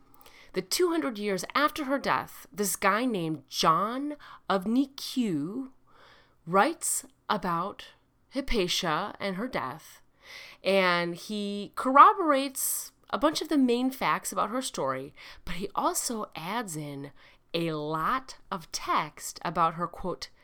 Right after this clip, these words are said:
satanic wiles and her devotion to, quote, magic, astrolabes, and instruments of music.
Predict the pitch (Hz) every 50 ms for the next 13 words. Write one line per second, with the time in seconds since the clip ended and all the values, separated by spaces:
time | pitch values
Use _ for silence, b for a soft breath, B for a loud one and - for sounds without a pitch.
0 | b b b b b b - - - 180 170 - - - - - 196 202 208 208
1 | 214 - - - - - - 180 202 220 247 294 302 226 156 - - - - -
2 | - - - - - B B B B B B B B B B B - 175 185 214
3 | 220 226 214 196 208 165 147 170 170 175 - - 208 208 196 - - 180 160 -
4 | - - 175 160 - - - b b b b b b b - 165 175 165 160 170
5 | 175 175 220 262 - - _ - - - - _ B B B B B B B B
6 | B B _ - 180 196 - - - - 220 214 220 226 226 233 240 254 269 262
7 | - 233 226 214 - 180 180 - - - - 190 208 165 - - - 220 214 214
8 | 214 220 - - - - - - - 190 185 175 175 175 175 175 170 170 180 185
9 | 190 170 151 143 139 143 - _ _ -